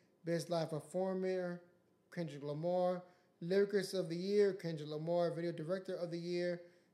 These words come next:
Kendrick Lamar and David Free. Song of the year,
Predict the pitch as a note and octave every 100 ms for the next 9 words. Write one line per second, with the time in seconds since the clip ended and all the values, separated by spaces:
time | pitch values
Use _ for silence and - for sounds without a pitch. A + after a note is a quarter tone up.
0 | _ - F3 E3+ E3+ E3 D#3+ D#3 E3 E3+
1 | E3 E3 D3 C#3+ D3 C#3 C3 F#3+ G3 F3+
2 | F#3+ F#3 F3+ F3+ F3+ F#3 F3+ F3+